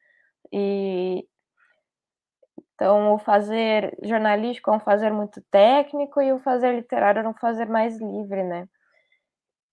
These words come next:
Só que, é, mais pra frente, é, eu tive um trabalho, né, do,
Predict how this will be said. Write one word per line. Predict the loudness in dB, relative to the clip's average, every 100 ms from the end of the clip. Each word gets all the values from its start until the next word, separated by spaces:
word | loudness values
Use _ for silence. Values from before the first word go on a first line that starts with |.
| _
Só | 0 2 2
que, | -6 -6 -2 0 0 -2 -2
é, | 2 4 2 0 0 0 -2 -6
mais | -6 -4 -4
pra | -6 -8
frente, | -4 -2 -2 -2 -6 -12 -8 -8 -8 _ _ _ 2
é, | 6 6 6
eu | -2
tive | -10 -12
um | -10
trabalho, | -6 0 4 6 4 2 -2
né, | -2
do, | -2 -4 -6 -6 -8 -10